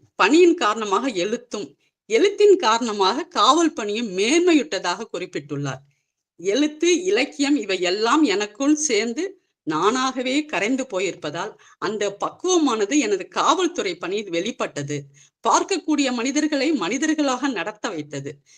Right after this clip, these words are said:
சந்திக்கும் அதிகமான வேறுபட்ட மக்களை அனைவரையும் சமமாக கருத வைத்தது. ஒருபோதும் நான் ஒரு ஐ பி எஸ் அதிகாரி என்ற எண்ணம் எனக்கு இருந்ததே இல்லை" என்கிறார். So great.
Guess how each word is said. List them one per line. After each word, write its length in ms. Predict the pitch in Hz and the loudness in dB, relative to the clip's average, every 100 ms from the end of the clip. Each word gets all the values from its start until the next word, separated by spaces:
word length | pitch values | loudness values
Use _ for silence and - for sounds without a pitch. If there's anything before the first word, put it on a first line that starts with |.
| _ | _
சந்திக்கும் 640 | _ - 311 330 370 349 | _ 2 4 4 2 2
அதிகமான 600 | 233 160 262 294 285 320 | 0 0 2 4 6 4
வேறுபட்ட 540 | 302 214 294 262 247 254 | 2 0 -2 -4 -6 -6
மக்களை 400 | 208 170 208 196 | -8 -6 -4 -2
அனைவரையும் 640 | 147 202 294 294 302 330 | -2 0 0 2 0 0
சமமாக 640 | 302 190 196 269 285 277 | -2 -6 -2 2 2 0
கருத 380 | 320 208 202 202 | -6 -8 -6 -6
வைத்தது. 440 | 180 151 151 139 - _ - _ _ | -6 -8 -10 -12 -16 _ -20 _ _
ஒருபோதும் 760 | 160 226 269 294 311 339 440 | -4 -2 -2 2 2 2 2
நான் 220 | 294 196 | 2 2
ஒரு 200 | 160 170 | 0 -2
ஐ 220 | 156 202 | -2 -4
பி 100 | - | 2
எஸ் 200 | 302 277 | 2 2
அதிகாரி 360 | - 196 214 220 | -4 -6 -6 -2
என்ற 420 | 208 165 156 151 147 | -2 -2 -4 -6 -4
எண்ணம் 460 | 180 214 254 277 - _ | -4 -2 -4 -6 -10 _
எனக்கு 360 | - 160 170 165 | -8 -6 -6 -6
இருந்ததே 600 | 156 220 262 269 269 285 | -4 -2 0 0 0 0
இல்லை" 280 | 220 190 185 | -2 -6 -4
என்கிறார். 540 | 160 156 151 147 143 - | -4 -4 -4 -6 -8 -12
So 340 | - 226 247 | -6 -6 -6
great. 340 | 127 151 147 | -8 -10 -10